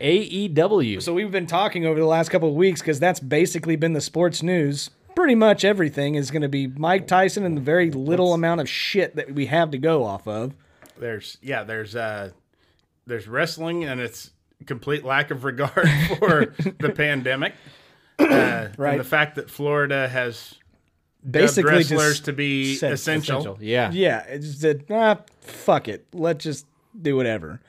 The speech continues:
Speaker 2: But, uh, so
Speaker 3: Everything good comes from Florida.
Speaker 2: So I don't watch A E W. It's not affiliated with, I don't watch W W E either or anything,
Speaker 1: A E W was started by the same guy that owns the Jacksonville Jaguars.
Speaker 2: but Okay, I thought it was started by Chris Jericho.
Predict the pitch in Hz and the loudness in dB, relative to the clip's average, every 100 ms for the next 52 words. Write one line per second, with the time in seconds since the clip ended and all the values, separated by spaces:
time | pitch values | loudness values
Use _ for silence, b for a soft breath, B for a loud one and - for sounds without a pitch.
0 | b b b b b 131 139 135 127 135 | b b b b b -2 2 2 0 0
1 | 123 117 117 175 185 - 147 123 120 101 | 0 -2 0 2 2 2 -4 -2 -4 -6
2 | 120 107 101 110 95 - 95 95 95 220 | -10 -10 -14 -18 -20 -14 -12 -8 2 2
3 | - 254 302 165 165 185 170 - - 156 | 2 2 2 0 -2 -2 -2 -6 -2 -2
4 | 139 127 110 110 80 78 80 113 165 160 | -2 -6 -6 -6 -8 -16 -18 -4 -4 -2
5 | 175 185 220 226 - 180 170 143 139 127 | -2 0 0 0 2 2 4 2 2 0
6 | 131 127 185 202 143 117 123 117 113 107 | -2 -2 0 0 -2 -4 -6 -6 -6 -8
7 | 123 190 110 143 131 95 92 98 110 190 | -6 -8 -8 -8 -8 -10 -14 -12 -4 -2
8 | 147 127 185 185 156 156 131 120 117 110 | -2 0 0 0 2 2 2 -2 -2 -4
9 | - - 120 120 110 110 113 107 - 131 | -8 -4 -2 0 -2 -2 -4 -4 -4 -4
10 | 131 120 120 117 - 110 113 101 95 110 | -2 -2 0 -2 -4 -6 -8 -8 -8 -6
11 | 110 - 104 104 98 87 98 95 95 90 | -6 -8 -10 -8 -10 -10 -10 -10 -12 -16
12 | 82 - - 165 147 147 135 160 220 269 | -16 -20 -12 -10 -2 -2 -2 -4 -4 -2
13 | 214 165 196 180 147 - 165 - 180 123 | -4 0 0 0 -2 -4 -10 -6 -6 -6
14 | 78 | -12